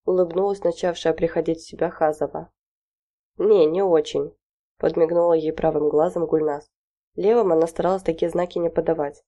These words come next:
потому что тот всегда норовил умчаться куда-нибудь в сторону. "Можно я не буду с твоей бабушкой прощаться?"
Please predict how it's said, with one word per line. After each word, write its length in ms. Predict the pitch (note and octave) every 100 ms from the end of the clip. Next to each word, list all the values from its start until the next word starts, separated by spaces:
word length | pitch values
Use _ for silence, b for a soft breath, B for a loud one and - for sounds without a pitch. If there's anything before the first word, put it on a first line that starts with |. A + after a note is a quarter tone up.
| _ _ _ -
потому 300 | E3 F3 F3+
что 180 | -
тот 220 | E3 G#3 -
всегда 320 | - D#3+ F3+
норовил 420 | F#3 E3 D#3+ E3
умчаться 460 | D#3 D3+ F#3 G3 E3
куда-нибудь 500 | D#3 E3 E3 D#3+ D#3+
в 40 |
сторону. 560 | - D3 C3+ C#3 D3+ _ _ _ _ _ _ _ _ _ _ _ _ _ _ _ _
"Можно 320 | G3+ B3+ C4+
я 120 | A3 G3
не 100 | G3
буду 280 | G#3 G3+
с 60 | F3
твоей 200 | - F#3+
бабушкой 500 | E3+ F3+ E3 D#3+ E3+
прощаться?" 760 | - E3+ - D#3 D3+ - -